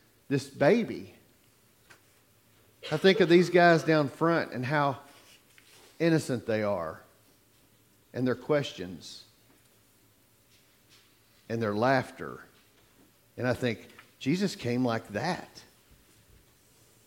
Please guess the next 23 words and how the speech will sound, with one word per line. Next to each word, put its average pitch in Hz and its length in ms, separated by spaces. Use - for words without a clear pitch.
full 165 220
of 147 120
question 160 500
and 123 220
wonder, 156 540
hope. 156 480
The 156 80
Christmas 214 440
story 185 440
says 196 280
that 180 140
instead 208 400
of 190 100
a 190 60
mighty 175 340
warrior, 170 460
God 180 400
was 160 200
breaking 196 520
into 185 280
the 160 100
human 185 360
reality. 175 640